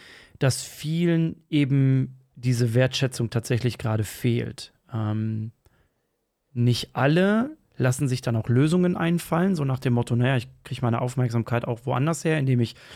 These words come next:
Zoom-Online-Classes gebe“ oder was auch immer. Viele ziehen sich eben einfach auch zurück. Glaubst du, dass dein eigenes Bedürfnis nach dieser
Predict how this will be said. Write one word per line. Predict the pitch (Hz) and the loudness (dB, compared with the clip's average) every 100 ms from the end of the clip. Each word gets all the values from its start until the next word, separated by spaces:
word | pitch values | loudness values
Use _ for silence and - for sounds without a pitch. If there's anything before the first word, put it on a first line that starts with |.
| - - | -20 -12
Zoom-Online-Classes | 120 143 151 151 151 139 131 127 139 - | 0 2 2 0 0 0 0 -2 -4 -4
gebe“ | 131 | 0
oder | 120 | 0
was | 113 | -2
auch | 110 | -2
immer. | - 185 208 - - - - | 0 0 0 -4 -20 -20 -16
Viele | - 151 147 | -4 2 2
ziehen | 131 - 143 | 0 -2 -2
sich | 123 139 | -2 -4
eben | 123 | -6
einfach | 123 117 127 120 | -4 -6 -8 -10
auch | 104 | -12
zurück. | - - - - - _ _ _ - - _ - - | -10 -10 -10 -12 -18 _ _ _ -20 -20 _ -20 -4
Glaubst | 120 113 156 - - | 0 2 2 -2 -4
du, | 214 285 320 _ | -2 -2 -4 _
dass | - 123 | -10 -8
dein | - 120 - | -6 -6 -2
eigenes | 147 196 233 | 0 0 -2
Bedürfnis | - 143 117 127 160 - 196 214 - - - - | -2 -4 0 0 0 0 0 0 -4 -12 -16 -6
nach | 127 120 120 123 - - _ _ _ _ _ _ _ 214 _ _ _ _ _ _ _ _ _ _ _ _ | 0 2 2 2 -2 -10 _ _ _ _ _ _ _ _ _ _ _ _ _ _ _ _ _ _ _ _
dieser | 131 117 120 117 | -4 0 2 2